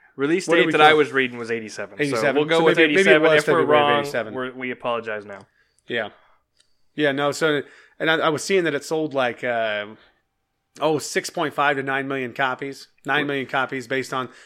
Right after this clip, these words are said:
Speaker 2: that was based on, like, the newer versions of it released. But the original, yeah, it was, I was seeing, like, six point five, six point six million.
Speaker 1: Which is a lot of copies, but I still feel like that's a little low.
Speaker 2: I know, that's what,
Speaker 1: It just seems
Speaker 2: that's what I
Speaker 1: crazy to
Speaker 2: said,
Speaker 1: me. I
Speaker 2: man.
Speaker 1: thought it'd be higher, but,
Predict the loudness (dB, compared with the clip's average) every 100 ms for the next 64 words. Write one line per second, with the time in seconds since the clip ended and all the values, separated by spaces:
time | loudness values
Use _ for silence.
0 | -4 -2 0 -2 -4 -4 -4 -6 -8 -6
1 | -4 -4 -6 -8 -8 -10 -8 -10 -10 -12
2 | -18 _ _ _ _ _ -20 _ -12 -8
3 | -6 -4 -4 -6 -8 -6 -6 -6 -8 -8
4 | -6 -6 -6 -8 -8 -10 -12 -14 -12 -12
5 | -6 -4 -6 -12 -14 -14 -14 -16 -14 -14
6 | -14 -16 _ _ _ _ _ -14 -10 -6
7 | 0 0 2 2 0 -2 -6 -4 -4 -6
8 | -6 -2 -2 -4 -8 -6 -6 -4 -4 -4
9 | -2 0 2 0 -2 -8 -8 -6 -6 -6
10 | -6 -4 -2 0 0 0 0 0 0 0
11 | -2 -4 -4 -4 -6 -10